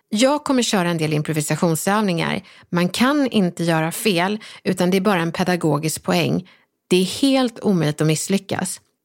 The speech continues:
Men för er som känner att jag inte är bekväm med att inte vara förberedd på de här improviserade övningarna, skriv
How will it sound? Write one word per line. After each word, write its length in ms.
Men 460
för 180
er 120
som 180
känner 300
att 100
jag 180
inte 160
är 20
bekväm 500
med 120
att 100
inte 180
vara 120
förberedd 720
på 60
de 100
här 120
improviserade 720
övningarna, 540
skriv 640